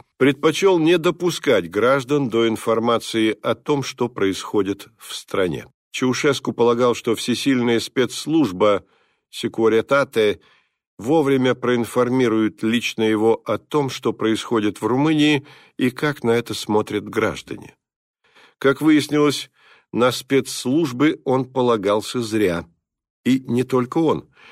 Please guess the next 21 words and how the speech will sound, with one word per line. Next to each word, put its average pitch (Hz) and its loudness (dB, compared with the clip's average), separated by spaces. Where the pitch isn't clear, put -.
Чуть 170 0
ли 147 4
не 139 2
во 151 4
всех - -2
коммунистических 113 -2
странах 143 -2
спецслужбы, 131 -2
как 107 -4
показал 107 0
анализ 104 0
их - -6
архивов, 101 -2
оказались 120 0
совершенно 120 0
не 120 2
готовы 123 0
к 92 -8
бурному 127 2
развитию 117 -2
событий. - -4